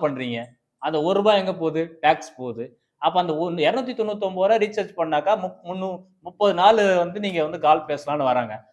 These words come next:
அதுவும் முப்பது நாள் கிடையாது, இருபத்தெட்டு நாள்லயே முடிச்சுக்கிறாங்க. அந்த முப்பது நாள், இருபத்தெட்டு நாள் ஆனோன்னு ஆட்டோமேட்டிக்கா கட் ஆயிருதுங்களா? திரும்ப ரீ-, ரீசார்ஜ் பண்ணணுமா? அதே மாதிரி தான். முந்நூறு ரூபா மெயின்டெயின் பண்ணா முந்நூறு ரூபா தான் நமக்கு வரும். மூவாயிரம் ரூபா மெயின்டெயின் பண்ணா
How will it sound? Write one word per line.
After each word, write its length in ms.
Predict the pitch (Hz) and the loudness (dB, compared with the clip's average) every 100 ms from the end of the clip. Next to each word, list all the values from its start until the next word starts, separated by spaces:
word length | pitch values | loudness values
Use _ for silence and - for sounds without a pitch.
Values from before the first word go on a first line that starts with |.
| _ - | _ -6
அதுவும் 220 | 139 170 | -6 -6
முப்பது 240 | 170 180 175 | -2 0 4
நாள் 160 | 180 160 | 2 2
கிடையாது, 220 | 156 135 | 0 2
இருபத்தெட்டு 400 | 143 160 156 151 | 0 -2 -4 2
நாள்லயே 220 | 156 156 156 | 2 2 -2
முடிச்சுக்கிறாங்க. 500 | 147 - 147 143 113 104 _ _ - | -6 -10 -2 -2 -2 -10 _ _ -10
அந்த 140 | 156 160 | -6 -6
முப்பது 280 | 185 220 220 208 | -4 2 4 6
நாள், 180 | 247 220 | 6 4
இருபத்தெட்டு 360 | 214 208 190 | 4 -4 0
நாள் 140 | 208 196 | 4 4
ஆனோன்னு 260 | 190 202 | 4 2
ஆட்டோமேட்டிக்கா 400 | 180 180 180 185 185 | 2 2 -6 -10 -6
கட் 140 | 160 175 | -4 -2
ஆயிருதுங்களா? 380 | 165 147 156 156 _ _ _ - | -4 -6 -12 -12 _ _ _ -4
திரும்ப 260 | 220 226 208 | 0 2 2
ரீ-, 140 | 226 214 | 4 2
ரீசார்ஜ் 320 | 208 208 180 - | 0 0 -2 0
பண்ணணுமா? 400 | 165 170 165 165 - _ _ - | -2 -2 -2 -4 -6 _ _ -12
அதே 180 | 117 175 208 | -2 0 2
மாதிரி 160 | 170 131 | 2 2
தான். 140 | 123 110 | -2 -4
முந்நூறு 300 | 165 226 226 | -6 -2 2
ரூபா 100 | 247 233 | 2 2
மெயின்டெயின் 260 | 214 208 | -4 -4
பண்ணா 160 | 226 220 | -4 -4
முந்நூறு 240 | 196 208 208 | -4 -2 2
ரூபா 100 | 208 | 2
தான் 100 | 208 | 2
நமக்கு 180 | 175 127 120 | -2 -6 -6
வரும். 180 | 107 _ _ _ _ _ _ _ - | -8 _ _ _ _ _ _ _ -6
மூவாயிரம் 440 | 180 269 269 254 | 4 10 10 10
ரூபா 100 | 269 | 4
மெயின்டெயின் 260 | 240 226 214 | 2 -2 -2
பண்ணா 120 | 226 | -2